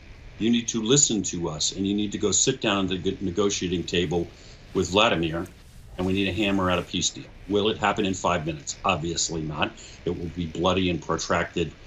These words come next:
and, and, and painful. But we can make both sides come to the negotiating table anytime we want, which means we are consciously choosing to prolong, uh, and escalate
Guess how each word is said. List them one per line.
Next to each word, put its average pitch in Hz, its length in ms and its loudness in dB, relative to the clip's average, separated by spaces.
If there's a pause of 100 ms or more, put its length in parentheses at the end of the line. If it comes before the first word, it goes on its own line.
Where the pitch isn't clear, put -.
(420)
and, 85 420 0
and, 80 340 -4
and 87 220 0
painful. - 460 -2 (420)
But 90 160 2 (800)
we 110 180 4
can 104 380 4
make 117 300 4
both 98 320 0
sides 85 560 2
come 90 240 -2
to 85 80 -10
the 80 100 -8
negotiating 80 640 -2
table 73 400 -4
anytime 78 380 -4
we 76 160 -4
want, - 160 -10
which 80 180 -4
means - 640 -4
we 120 160 8
are 95 100 6
consciously 110 840 2
choosing 90 640 2 (380)
to - 160 -4
prolong, 95 920 4 (500)
uh, 82 360 0 (120)
and 92 220 0
escalate 85 560 2